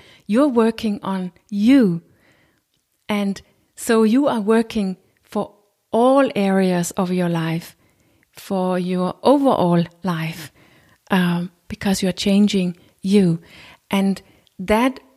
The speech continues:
makes your ability to act towards your future,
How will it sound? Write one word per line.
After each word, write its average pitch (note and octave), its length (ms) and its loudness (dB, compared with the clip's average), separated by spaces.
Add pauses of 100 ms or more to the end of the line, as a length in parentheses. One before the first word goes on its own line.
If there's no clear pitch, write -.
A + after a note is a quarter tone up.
(140)
makes A3 640 0
your F#3+ 600 -2 (260)
ability F#3+ 960 2 (540)
to - 220 -2 (200)
act - 640 -4 (3000)
towards A#3 640 0
your G3+ 100 0
future, G3+ 600 -4